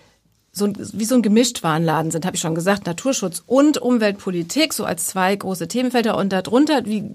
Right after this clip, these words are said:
vom, vom Kiebitz bis zum Wir retten Kröten und tragen die über die Straße,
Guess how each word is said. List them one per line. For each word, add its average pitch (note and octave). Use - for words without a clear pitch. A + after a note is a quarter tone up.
vom, G#3
vom G3+
Kiebitz D4+
bis A#3
zum G#3
Wir G3
retten G3
Kröten D4
und G#3+
tragen G3+
die G3+
über F#3+
die F#3
Straße, B3